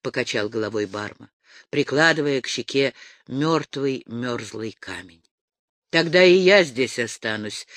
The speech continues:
решил Бондарь, которому жизнь в Кулеме пришлась по душе. Ни попов, ни ярык, всем правит сход,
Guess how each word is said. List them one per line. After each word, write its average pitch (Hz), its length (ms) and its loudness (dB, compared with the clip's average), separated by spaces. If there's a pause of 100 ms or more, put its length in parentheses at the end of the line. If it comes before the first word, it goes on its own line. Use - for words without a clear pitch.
(180)
решил 123 420 -2
Бондарь, 107 520 -6 (320)
которому 165 420 2
жизнь 170 380 0
в - 80 -14
Кулеме 156 360 0
пришлась 143 460 -4
по 147 140 -4
душе. 151 500 2 (300)
Ни 190 160 4
попов, 170 680 2
ни 127 120 -4
ярык, 127 580 0 (240)
всем 220 320 4
правит 131 380 -2
сход, 160 600 4